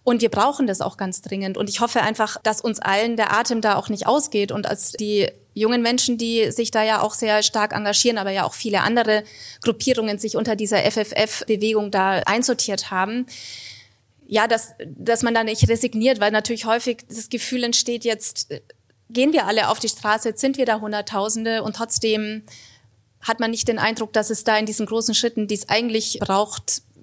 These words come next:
vorangeht. Und ich glaube, dass man sich gegenseitig da auch immer wieder motivieren kann. Und mich jedenfalls motiviert es sehr, auch eben mit diesen Gruppen in Kontakt zu sein. Und wir sind es ja auch gerade bei unseren Klimaklagen,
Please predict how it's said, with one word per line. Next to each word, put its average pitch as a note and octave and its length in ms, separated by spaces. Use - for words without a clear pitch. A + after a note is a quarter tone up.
vorangeht. G#3 760
Und G3+ 460
ich - 120
glaube, A3+ 260
dass A#3+ 200
man A3+ 180
sich A#3+ 200
gegenseitig A#3 500
da F#3+ 120
auch - 140
immer F#3+ 200
wieder F#3+ 140
motivieren F#3 460
kann. A3 160
Und G3+ 100
mich B3+ 200
jedenfalls A#3 360
motiviert G#3 400
es G3 140
sehr, G#3 380
auch G3 180
eben G3 240
mit F#3+ 120
diesen A3 180
Gruppen A3+ 320
in - 60
Kontakt C4 360
zu G#3 360
sein. G#3+ 400
Und G3 400
wir G#3+ 80
sind A#3 220
es B3 140
ja G#3+ 160
auch - 160
gerade G3+ 260
bei G#3 60
unseren G3+ 380
Klimaklagen, G3 840